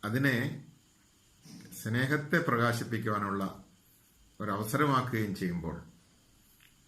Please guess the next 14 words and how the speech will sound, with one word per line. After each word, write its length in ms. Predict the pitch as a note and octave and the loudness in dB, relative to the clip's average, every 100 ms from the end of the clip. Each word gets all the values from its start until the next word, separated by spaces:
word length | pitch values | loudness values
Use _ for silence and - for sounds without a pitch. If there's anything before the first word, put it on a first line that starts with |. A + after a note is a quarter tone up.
| _ _ _ _ _ _ _ _ _ _ _ - - | _ _ _ _ _ _ _ _ _ _ _ -12 -6
അത് 80 | G2+ | -2
രക്ഷാകരമായി 580 | F#2+ A#2+ B2 C#3 C3+ G#2+ | 0 2 4 6 4 2
തീരുന്നു. 280 | F2+ D2+ C2 - - _ _ _ _ _ _ _ _ _ _ _ _ _ _ _ _ - _ _ - | 0 -4 -8 -14 -20 _ _ _ _ _ _ _ _ _ _ _ _ _ _ _ _ -20 _ _ -4
ഈ 20 | A#2 C#3+ | 2 6
ലോകത്തോടുള്ള 560 | D3 D3 D3 C#3 C3+ B2 | 6 6 4 4 4 2
മൈത്രി 320 | A#2 A#2+ C3 C#3+ | 2 2 2 2
ബന്ധങ്ങളിൽ 500 | B2 A2+ B2 B2 A#2+ A#2 | 2 2 2 2 2 4
നിന്ന് 180 | A2+ A2+ | 4 2
വിച്ഛേദിക്കപ്പെട്ട് 760 | A2 B2+ C3 B2 A2 G2+ F2+ - - - _ - - - - - - - - - _ _ - - _ _ _ _ _ _ _ - A#2+ A#2+ A#2 G2 | 2 0 0 0 -2 -2 -4 -8 -12 -20 _ -20 -20 -20 -20 -20 -20 -20 -20 -20 _ _ -20 -20 _ _ _ _ _ _ _ -20 -20 -8 -4 -2
എല്ലാ 200 | A2 B2+ C3+ A#2+ | 2 4 4 2
മമതകളിൽ 580 | A2+ B2+ C3+ C3+ C3 B2+ | 2 4 4 4 4 2
നിന്നും 240 | A#2+ A#2 G#2+ | 2 0 0
വേർപെട്ട് 420 | G#2+ G#2+ G2 - - - - - - - - G2+ | 0 0 -2 -4 -8 -14 -20 -20 -20 -18 -8 -2
ദൈവത്തോട് 600 | A#2 B2 B2 C3 C#3 | 0 0 0 2 4